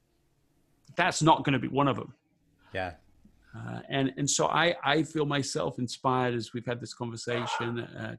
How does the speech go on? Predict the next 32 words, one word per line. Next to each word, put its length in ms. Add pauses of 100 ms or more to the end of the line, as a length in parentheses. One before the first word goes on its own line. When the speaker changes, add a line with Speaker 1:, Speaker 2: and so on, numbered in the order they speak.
Speaker 1:
to, 180 (140)
to 100
be 220
more 240
essentialist 580
myself, 580
to 140
live 280
by 200
these 280
things, 420 (580)
uh, 120
because 480
this 220
is, 380
this 200
is 180
life. 420 (680)
Uh, 60
i-, 460 (180)
i-, 340 (220)
if, 120
if, 200 (360)
if 160
you 60
don't 180
prioritize 520
your 100
life, 260
someone 340
else 300
will. 160